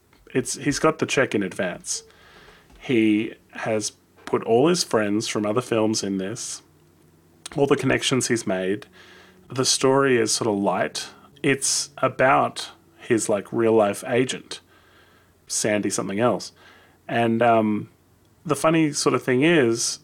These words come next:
you know, now that he has complete creative freedom, he's just like, "All right, well, my wife is in this and I'm gonna put my kids in it."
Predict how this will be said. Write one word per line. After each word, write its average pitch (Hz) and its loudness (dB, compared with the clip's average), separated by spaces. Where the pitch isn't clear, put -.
you 151 2
know, 127 2
now 135 2
that 135 4
he 131 2
has 113 2
complete 143 -2
creative 120 0
freedom, 107 0
he's - -2
just - 2
like, 110 2
"All 147 4
right, 127 4
well, 113 2
my 107 2
wife 113 4
is 123 0
in 117 2
this 120 0
and 98 -4
I'm 98 -4
gonna 98 -4
put 101 -2
my 101 -6
kids 127 -2
in 120 4
it." 117 0